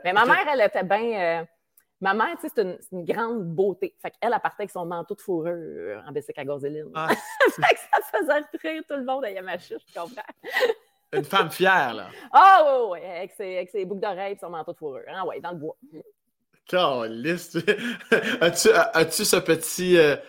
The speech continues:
Speaker 2: côté-là, toi aussi, euh, fière pète un petit peu, là ? C'est important de, de quoi t'as l'air quand tu sors au dépanneur ou pas autant ?
Speaker 1: Hey, non, pas pantoute. Je
Speaker 2: Pas pantoute ?
Speaker 1: j'ai, non, j'ai longtemps été, euh, très préoccupée par le, le, tu sais, l'esthétique des choses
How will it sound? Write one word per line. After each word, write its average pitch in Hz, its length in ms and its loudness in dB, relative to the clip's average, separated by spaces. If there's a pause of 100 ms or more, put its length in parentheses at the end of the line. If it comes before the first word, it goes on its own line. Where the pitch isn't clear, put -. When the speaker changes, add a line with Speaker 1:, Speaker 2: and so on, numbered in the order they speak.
(220)
Speaker 2:
côté-là, 165 480 8
toi 180 120 4
aussi, 165 380 2
euh, 165 80 8
fière 165 380 4
pète 185 180 4
un 165 140 2
petit - 120 -8
peu, 302 180 2
là ? 262 100 4
C'est 247 120 0
important 185 440 4
de, 170 160 4
de 156 240 2
quoi 160 160 2
t'as 151 160 4
l'air 170 220 4
quand 156 120 2
tu - 100 -12
sors 160 200 4
au 156 40 4
dépanneur 175 520 2
ou 160 80 2
pas 170 100 2
autant ? 160 360 4 (360)
Speaker 1:
Hey, 175 140 -6
non, 165 100 -6
pas 160 120 -10
pantoute. 170 460 -12
Je 160 140 -10
Speaker 2:
Pas 170 100 6
pantoute ? 180 560 4
Speaker 1:
j'ai, 240 260 6
non, 233 220 2 (240)
j'ai 202 240 2
longtemps 277 540 -4
été, 240 540 -6
euh, 170 140 -8
très 240 180 -10
préoccupée 214 600 -6
par 196 520 -4 (140)
le, 165 160 -10
le, 156 240 -8
tu 175 160 -10
sais, - 80 -12
l'esthétique 185 840 -8
des 160 200 -12
choses 180 500 -8